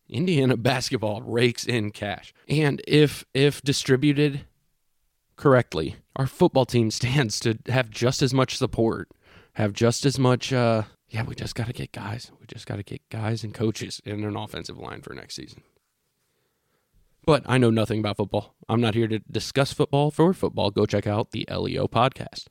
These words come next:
Just to say national news, Indiana's making a shit ton of cash right now. And then, uh, you go down the list and you see Indiana at one sixty-six million. You see Kentucky at one fifty-nine million.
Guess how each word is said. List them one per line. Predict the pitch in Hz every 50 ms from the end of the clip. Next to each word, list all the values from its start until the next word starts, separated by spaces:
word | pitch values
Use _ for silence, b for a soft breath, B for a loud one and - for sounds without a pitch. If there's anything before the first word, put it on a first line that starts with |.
| _ _
Just | - - 175 - -
to | 151
say | - - 151 143
national | 135 127 131 131 127 - 139 131 117
news, | 113 113 113 117 113 107 -
Indiana's | - 131 139 147 143 139 131 120 117 117 104
making | 107 113 110 - 98 104
a | 110 - _ _ _ _ _ _ _ _ -
shit | - - - - 147 139 -
ton | - 123 123 110
of | 107 -
cash | - 104 98 104 101 -
right | - 78 71 -
now. | - - 69 - _ _ _ _ -
And | - 139 139
then, | 151 156 -
uh, | 139 139 -
you | - 143 139 139
go | 135 131 131 143
down | 147 139 131 135
the | 131 120
list | 113 104 101 - - -
and | 95 104 98
you | 107
see | 104 - - 101 98 80
Indiana | 69 - 107 131 135 139 135 127 120 113
at | 87 65 58
one | 101 101 101 104
sixty-six | - - 101 - - 101 107 - 80 85 - -
million. | 92 - 78 64 58 - - b b b b b b
You | b - 110 110
see | - 110 110 107
Kentucky | 107 113 110 - 113 110 - 123 120
at | 117 101
one | 101 113 110 110
fifty-nine | - 117 - - 120 120 120 117 123 123 104 -
million. | - - - - - - -